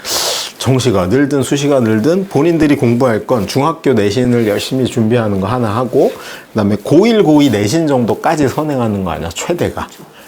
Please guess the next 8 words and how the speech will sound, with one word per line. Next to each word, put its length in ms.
그러니까 220
뭐 140
이거, 320
이게 360
이 160
학년 600
내신이 480
수능이니까 800